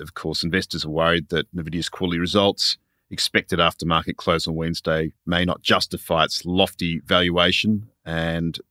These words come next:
of course, there's been a frenzy around artificial intelligence, and that may hurt some of that optimism. So Wall Street expects earnings of four dollars fifty-six a share, a rise in quarterly revenue to twenty point four billion U S dollars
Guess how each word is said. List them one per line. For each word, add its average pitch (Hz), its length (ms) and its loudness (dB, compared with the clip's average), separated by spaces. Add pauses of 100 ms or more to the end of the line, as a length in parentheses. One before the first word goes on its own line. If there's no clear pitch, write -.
(120)
of 78 140 -16
course, - 200 -6
there's 78 80 -8
been 82 160 -2
a - 40 -6
frenzy 107 500 4
around 87 240 4
artificial 82 420 0
intelligence, 82 560 -2
and 85 80 -6
that 82 120 -2
may 85 200 0
hurt 90 260 -2
some 87 160 -6
of 78 60 -4
that 80 100 -2
optimism. 82 520 -4
So 92 280 2 (540)
Wall 120 100 8
Street 113 280 4
expects - 520 0
earnings 98 300 4
of 87 100 2
four 107 260 2
dollars 95 220 4
fifty-six - 760 0
a 85 60 -6
share, 98 400 2 (640)
a 82 120 0
rise 92 280 4
in 87 100 0
quarterly 87 340 0
revenue 85 380 2
to 82 160 -2
twenty 95 680 0
point - 360 -4
four - 600 2 (120)
billion 92 380 4
U 87 100 4
S 87 140 0
dollars 87 440 2